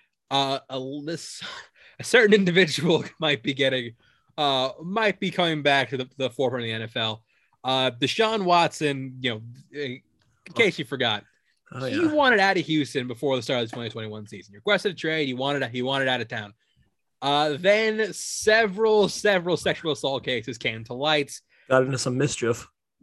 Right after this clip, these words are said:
Speaker 1: Got into some mischief with some masseurs. Um,
Speaker 2: <laughs>
Speaker 1: it was ruled today that he would not face any criminal charges.
Speaker 2: Again, this is the joke of the N F L, man. I mean, it's just, I can't, it's, it's sad that, like, I don't know.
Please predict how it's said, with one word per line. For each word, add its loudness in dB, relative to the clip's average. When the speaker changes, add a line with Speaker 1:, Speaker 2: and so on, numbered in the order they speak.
Speaker 1:
Got 4
into 2
some -2
mischief 0
with -2
some -8
masseurs. -4
Um, 0
Speaker 2:
<laughs> -2
Speaker 1:
it 4
was 4
ruled -2
today 2
that 0
he -6
would -6
not 2
face -2
any 2
criminal -2
charges. -14
Speaker 2:
Again, 4
this -2
is 0
the 0
joke -2
of 0
the 2
N 0
F -6
L, -2
man. -8
I -4
mean, -4
it's -4
just, -4
I -2
can't, -6
it's, -2
it's 0
sad 0
that, -2
like, -2
I 6
don't 2
know. -4